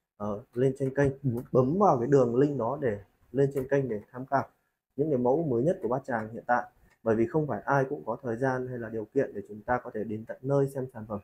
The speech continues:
thực tế được. Chính vì vậy, mình làm những cái video này với mục đích là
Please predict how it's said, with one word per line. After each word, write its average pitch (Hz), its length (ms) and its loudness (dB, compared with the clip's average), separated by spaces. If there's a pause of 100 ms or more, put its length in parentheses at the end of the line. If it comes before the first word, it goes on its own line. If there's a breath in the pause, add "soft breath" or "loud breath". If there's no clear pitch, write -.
thực 110 180 -8
tế 110 160 0
được. 139 220 0 (320)
Chính 120 160 -6
vì 131 100 0
vậy, 131 220 -2 (260)
mình 107 420 -6
làm 113 300 0
những 131 140 -6
cái 117 100 -6
video 127 300 0
này 117 140 -6 (180)
với 110 140 -2
mục 127 200 -4
đích 165 160 -2
là 107 160 -6